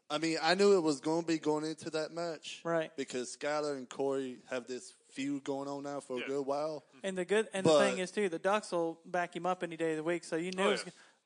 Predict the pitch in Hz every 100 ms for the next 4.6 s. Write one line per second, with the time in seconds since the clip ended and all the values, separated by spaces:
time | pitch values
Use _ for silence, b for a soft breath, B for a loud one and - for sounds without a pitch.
0 | - 196 330 370 - 208 175 - 170 156
1 | 135 - _ - 139 95 _ 127 117 107
2 | - _ - 170 185 - 156 - - -
3 | 156 160 131 147 151 127 123 113 120 127
4 | 110 113 101 92 196 185